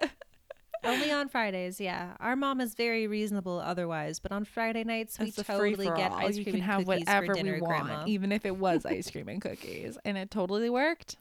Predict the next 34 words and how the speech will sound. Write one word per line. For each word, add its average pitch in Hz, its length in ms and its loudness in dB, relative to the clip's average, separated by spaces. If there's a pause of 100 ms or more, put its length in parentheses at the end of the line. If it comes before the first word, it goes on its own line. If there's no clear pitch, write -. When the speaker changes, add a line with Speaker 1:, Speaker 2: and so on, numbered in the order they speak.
Speaker 2:
Right? 202 300 2
Speaker 1:
It 208 160 0
worked. 285 420 -2 (240)
Speaker 2:
Totally 208 460 -4
worked. 156 500 -10
Well, 285 140 2
she 339 240 0
loves 180 260 -2
sweets, - 480 -12
too, 170 280 -4
so - 160 -6
that 202 180 -2
was 180 100 -6
kind 180 220 -4
of 170 100 -4
an 160 120 -4
easy 165 440 -6
in. 170 140 2
Speaker 1:
Yeah, 175 180 -4 (240)
that 185 180 -6
is - 160 -8
true. - 340 -12 (600)
Speaker 2:
That 339 240 6
one 311 220 6
was 269 220 2
good, 185 340 2
but 226 140 2
the 277 100 0
last 269 400 2
one 339 180 0
I 247 120 2
remember 226 420 2
being 220 300 2
told, 185 500 2